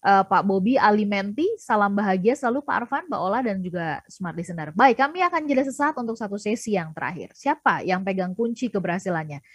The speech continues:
Di dalam diri kita atau di luar? Kita jeda untuk beberapa informasi berikut ini.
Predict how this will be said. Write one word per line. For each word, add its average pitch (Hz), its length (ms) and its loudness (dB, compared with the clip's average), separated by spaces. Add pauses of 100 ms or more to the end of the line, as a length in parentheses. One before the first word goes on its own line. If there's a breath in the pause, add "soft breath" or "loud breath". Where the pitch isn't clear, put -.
(160 soft breath)
Di 190 80 4
dalam 196 160 4
diri 196 240 4
kita 254 320 -4
atau 226 160 -4
di 208 80 -2
luar? 190 320 -2 (400)
Kita 196 320 0
jeda 220 400 2 (160)
untuk 180 480 -4
beberapa 180 400 0
informasi 190 400 -4
berikut 160 320 -10
ini. 269 80 -20